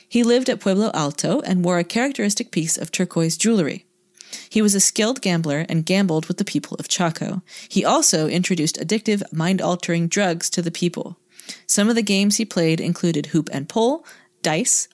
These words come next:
a golf-like game, so maybe that's, those shinny sticks correspond to that, pushing over posts, a game I could handle, and foot races.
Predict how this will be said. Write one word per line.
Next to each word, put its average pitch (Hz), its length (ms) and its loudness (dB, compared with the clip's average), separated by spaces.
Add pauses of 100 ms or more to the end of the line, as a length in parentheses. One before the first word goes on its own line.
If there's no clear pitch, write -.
(120)
a 165 80 -2
golf-like 170 720 0
game, 151 280 -2
so - 240 -6 (220)
maybe 143 340 -2 (100)
that's, - 260 -6 (180)
those 143 240 -4
shinny 151 260 -4
sticks - 380 -4 (520)
correspond 147 420 -4
to 160 80 -2
that, 160 280 -2 (640)
pushing 247 320 2
over 196 240 4
posts, - 640 0 (100)
a 160 80 -2
game 143 380 -2
I 139 100 -4
could 151 160 -2
handle, 151 300 -2 (340)
and 262 280 0
foot - 200 0
races. 170 520 0